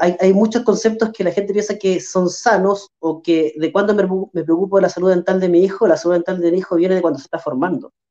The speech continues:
Los dientes se comienzan a desarrollar. Mira, este es un, es un mensaje para la mamá y para, por las madres. Eh, los niños, los dientes de los niños, la mandíbula, la boca del niño se empieza a desarrollar a la quinta semana de vida intrauterina,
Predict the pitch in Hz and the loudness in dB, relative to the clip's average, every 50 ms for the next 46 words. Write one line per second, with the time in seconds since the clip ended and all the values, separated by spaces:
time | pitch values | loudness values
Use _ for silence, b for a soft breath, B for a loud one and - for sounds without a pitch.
0 | _ _ _ _ _ - 151 151 151 147 156 190 214 233 220 226 220 - 202 175 | _ _ _ _ _ -6 -2 0 0 0 2 2 2 2 2 0 -2 -2 0 0
1 | 180 190 202 196 202 202 196 190 185 - 175 170 170 165 190 190 190 196 196 196 | 2 0 0 0 0 -2 -2 -2 -2 -2 -2 0 2 2 2 2 4 4 2 4
2 | 202 208 202 196 190 - 180 185 185 170 160 156 156 - 190 190 202 190 180 170 | 2 0 0 0 -2 -4 -4 -2 0 2 0 0 0 -2 -6 -4 0 0 0 0
3 | 165 156 156 175 180 175 175 - _ b b b b b b _ _ - 160 - | 0 -2 0 0 0 -2 -2 -4 _ b b b b b b _ _ -14 -8 -4
4 | 147 139 127 - - 151 151 _ _ _ - 156 143 135 135 147 156 175 180 180 | -4 -4 -4 -4 -8 -12 -20 _ _ _ -12 -10 -6 -6 -6 -2 0 0 0 2
5 | 185 196 190 - - 160 147 147 143 139 143 - - 156 156 147 147 151 180 202 | 0 -2 -2 -4 -6 -8 -6 -6 -6 -8 -8 -10 -8 -6 -6 -4 -4 -2 0 0
6 | 214 214 220 240 240 226 - - _ - - - - 139 135 135 147 190 226 233 | 2 2 2 2 0 -2 -4 -10 _ -20 -14 -6 -4 -4 -4 -2 0 2 2 2
7 | 226 226 214 202 196 190 202 208 202 170 160 147 147 139 135 139 143 143 147 208 | 4 4 4 4 4 4 2 0 0 2 2 2 2 2 2 0 0 0 2 2
8 | 220 214 196 185 175 160 156 156 170 175 - 190 190 196 208 202 - 175 - 185 | 4 4 4 2 2 2 2 0 0 0 0 0 0 0 -4 -4 -6 -8 -10 -6
9 | 185 196 190 180 - 175 160 160 160 170 180 185 180 165 151 151 - 202 226 240 | -2 -2 -2 -2 -2 -2 -2 0 0 0 0 0 0 0 -2 -4 -2 -2 -2 0
10 | 226 240 214 - - 196 202 208 208 208 208 196 190 190 190 190 190 190 185 175 | 0 -2 -4 -4 -4 -4 -2 -2 -2 -2 0 0 -2 0 0 0 0 0 0 -2
11 | 165 156 156 175 170 143 113 104 - | -2 -2 0 -2 -2 -6 -6 -14 -16